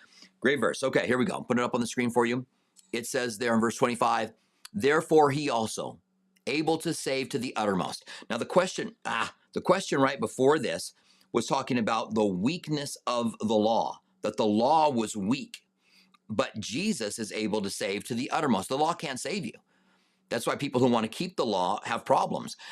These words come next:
But it says, "Therefore he is able to save to the uttermost who, who come to God through him, since he always lives to make intercession for them."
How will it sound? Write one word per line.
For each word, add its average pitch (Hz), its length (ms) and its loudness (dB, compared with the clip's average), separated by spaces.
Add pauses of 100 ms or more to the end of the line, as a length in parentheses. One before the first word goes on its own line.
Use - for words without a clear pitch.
(100)
But 127 100 0
it 151 80 -2
says, 147 260 -4 (280)
"Therefore 147 500 4
he 131 140 0
is 120 120 0
able 143 220 -2
to 147 60 2
save 135 240 -4
to 151 60 -2
the 147 120 -4
uttermost 95 420 0 (320)
who, 120 280 4
who 120 260 6
come 127 240 0
to 180 100 -4
God 87 380 0
through 135 220 4
him, 85 340 0 (300)
since - 280 -4
he - 220 -8
always 131 540 4
lives 117 300 0
to 127 100 0
make 104 380 4
intercession 101 840 -2
for 98 180 -2
them." 87 560 -6